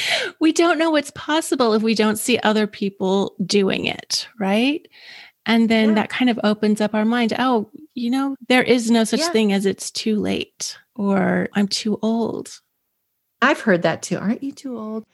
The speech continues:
Speaker 2: Recently, I had a friend say to me, "How much longer are you gonna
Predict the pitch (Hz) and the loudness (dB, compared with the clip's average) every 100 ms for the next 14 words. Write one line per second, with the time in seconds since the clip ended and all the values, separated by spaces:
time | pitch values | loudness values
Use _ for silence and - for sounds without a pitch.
0 | _ _ 220 226 247 190 190 190 196 175 | _ _ 0 2 2 2 4 4 2 0
1 | - 180 175 - 202 175 165 156 151 _ | 0 2 2 2 2 4 4 2 -2 _
2 | _ _ _ _ _ - - 226 349 - | _ _ _ _ _ -10 0 2 2 -2
3 | 311 - 160 131 190 330 254 175 170 180 | -8 -8 -4 0 2 2 2 4 2 2
4 | 175 | 0